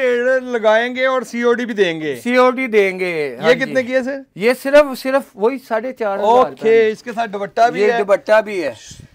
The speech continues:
Speaker 1: मुकम्मल थ्री पीस सूट है।
Speaker 2: और
Speaker 1: इसके अलावा भी
Speaker 2: इसके
Speaker 1: यहाँ पे
Speaker 2: अलावा मेरी बात सुन लें, मेरे पास एक सेल लगने वाली है, सिर्फ पच्चीस सौ रुपये में मैक्सी। आज मैं दिखाता हूँ।
Speaker 1: पच्चीस सौ
Speaker 2: आज ये
Speaker 1: में?
Speaker 2: पच्चीस सौ रुपये में मैक्सी।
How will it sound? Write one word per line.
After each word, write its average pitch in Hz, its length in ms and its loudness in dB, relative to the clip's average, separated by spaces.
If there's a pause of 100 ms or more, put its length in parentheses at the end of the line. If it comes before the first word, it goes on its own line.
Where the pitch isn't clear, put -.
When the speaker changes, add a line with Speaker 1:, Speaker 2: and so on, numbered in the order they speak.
Speaker 1:
मुकम्मल 294 440 4
थ्री 247 200 -8
पीस 240 240 -12
सूट 226 240 -12
है। 185 60 -6
Speaker 2:
और 233 80 2
Speaker 1:
इसके 277 300 10
अलावा 247 180 6
भी 254 120 -4
Speaker 2:
इसके 262 40 2
Speaker 1:
यहाँ 202 160 -2
पे 294 100 4
Speaker 2:
अलावा 277 460 8
मेरी 262 300 -2
बात 220 340 6
सुन 226 220 -6
लें, 254 160 -4
मेरे 220 420 -2 (100)
पास 214 460 4 (220)
एक 226 340 4 (140)
सेल 226 400 6
लगने 220 300 -2
वाली 214 360 0
है, 247 160 -2 (520)
सिर्फ 311 360 6 (160)
पच्चीस 302 420 2
सौ 285 140 6
रुपये 269 220 2
में 262 100 -2
मैक्सी। 208 480 -2 (120)
आज 220 180 8
मैं 262 160 0
दिखाता 180 400 -4
हूँ। 123 100 -14 (200)
Speaker 1:
पच्चीस 170 280 -12
सौ 196 60 2
Speaker 2:
आज 240 180 4
ये 226 80 -2
Speaker 1:
में? 196 100 -6
Speaker 2:
पच्चीस 294 380 0
सौ 311 120 6
रुपये 294 220 4
में 294 100 -2
मैक्सी। 254 440 -2